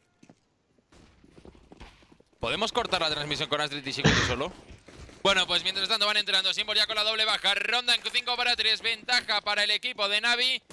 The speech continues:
Han entrado muy, muy rápido en punto de B. Han conseguido hacer mucho daño. Y va a ir Simbol a buscar más. Pues mira, busca más sangre. Consigue matar al segundo, al tercero, al cuarto. Y solo le queda uno, solo le queda Scream. Está Simbol a catorce de vida. Se la va a jugar, no, sí, no.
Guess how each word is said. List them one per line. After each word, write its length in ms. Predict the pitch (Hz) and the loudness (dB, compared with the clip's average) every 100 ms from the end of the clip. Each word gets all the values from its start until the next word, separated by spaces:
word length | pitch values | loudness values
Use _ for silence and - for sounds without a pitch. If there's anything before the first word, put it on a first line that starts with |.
| - | -16
Han 200 | - 147 | -6 -4
entrado 540 | 165 160 180 190 165 165 | -4 -4 -2 0 0 -2
muy, 300 | 170 214 190 | -2 -4 -2
muy 180 | 196 185 | -2 0
rápido 300 | 190 190 175 | 0 0 -2
en 80 | |
punto 240 | 165 180 170 | -2 -4 -2
de 80 | 165 | 0
B. 180 | 190 156 | 0 0
Han 180 | 190 | -2
conseguido 280 | 185 160 160 | -2 -2 -2
hacer 160 | 147 147 | -2 -4
mucho 240 | 147 147 | -4 0
daño. 400 | 190 208 208 214 - | 0 2 0 -2 -4
Y 80 | 143 | -4
va 180 | 139 147 | 0 0
a 60 | 147 | 0
ir 120 | 127 | -2
Simbol 320 | 151 151 156 | -6 -4 -2
a 60 | 139 | -2
buscar 320 | 127 165 120 | -2 -4 -2
más. 240 | 123 104 | -4 -6
Pues 160 | 117 120 | -6 -6
mira, 220 | 143 123 | -4 -4
busca 300 | 120 135 147 | -4 -4 -2
más 180 | 143 139 | -2 -2
sangre. 400 | 165 165 170 170 | -2 0 0 0
Consigue 260 | 143 151 | -2 -4
matar 220 | 151 147 143 | -4 -2 -2
al 80 | |
segundo, 580 | 139 156 175 175 175 175 | -2 -2 -2 -2 -2 -4
al 220 | - 120 110 | -6 -6 -4
tercero, 300 | 127 151 156 | -4 -2 -2
al 80 | |
cuarto. 340 | 143 226 233 247 269 247 - _ _ - | 0 0 2 2 2 0 -10 _ _ -12
Y 200 | 147 147 | -8 -4
solo 260 | 196 208 | -2 0
le 140 | 190 175 | 0 0
queda 320 | 220 208 208 | 0 2 0
uno, 220 | 202 175 | 0 -2
solo 200 | 196 214 | 0 0
le 140 | 220 | 0
queda 260 | 196 233 220 | 2 2 2
Scream. 380 | - 220 240 214 | 0 -4 -2 -2
Está 240 | 190 220 | -2 -2
Simbol 260 | 208 240 240 | -2 0 0
a 80 | 226 | 2
catorce 340 | 214 233 226 | 2 0 2
de 140 | 240 | 2
vida. 240 | 233 233 202 | 0 0 -2
Se 100 | 196 | 0
la 80 | 220 | 0
va 120 | 226 | 0
a 20 | |
jugar, 380 | 208 214 240 220 | -2 0 0 2
no, 200 | 247 240 | 0 -2
sí, 220 | - 247 | -2 -2
no. 240 | 233 269 | 2 2